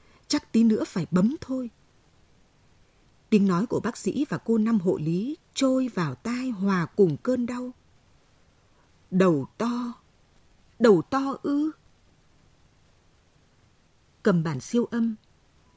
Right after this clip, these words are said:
mồ hôi lạnh dịu dịn ra hai bên thái dương, bàn tay bấu chặt vào cạnh bàn kính. Tiếng nói của bác sĩ dò từng giọt đều đặn rõ ràng, không hề mờ nhòe đi. Tôi e rằng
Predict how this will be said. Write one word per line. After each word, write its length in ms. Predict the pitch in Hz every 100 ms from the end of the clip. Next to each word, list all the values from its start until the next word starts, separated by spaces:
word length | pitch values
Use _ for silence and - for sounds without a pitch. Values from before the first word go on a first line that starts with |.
| _ -
mồ 160 | 190 156
hôi 140 | 214
lạnh 160 | 202 180
dịu 300 | 156 185 -
dịn 320 | 151 190 -
ra 160 | - 220
hai 300 | 220 - 247
bên 180 | 220 233
thái 200 | 185 233 -
dương, 260 | 247 240 233 _ _ _ -
bàn 180 | 180 135
tay 180 | 202 214
bấu 260 | 180 175 254 -
chặt 200 | 180 -
vào 100 | 143
cạnh 260 | 160 -
bàn 160 | 156 127 -
kính. 220 | 156 180 233 _ _ _ _ _ _ _ -
Tiếng 180 | - 214
nói 260 | 190 165 254
của 140 | - 156
bác 180 | 190 -
sĩ 380 | - - 269 294
dò 400 | 185 190 156 127 -
từng 220 | 196 151
giọt 320 | - 165 139 _
đều 420 | - 180 180 156 143
đặn 200 | 165 160 -
rõ 280 | 156 226 302
ràng, 300 | 208 165 131 123 - -
không 260 | - 294
hề 200 | 247 196
mờ 240 | 175 180 170
nhòe 340 | 160 165 147
đi. 260 | 147 226 233 _ _ _ _ _ _ _ _ _ _ _ _ _ _ _ _ -
Tôi 160 | 220 214
e 160 | 202
rằng 460 | 185 180 156 147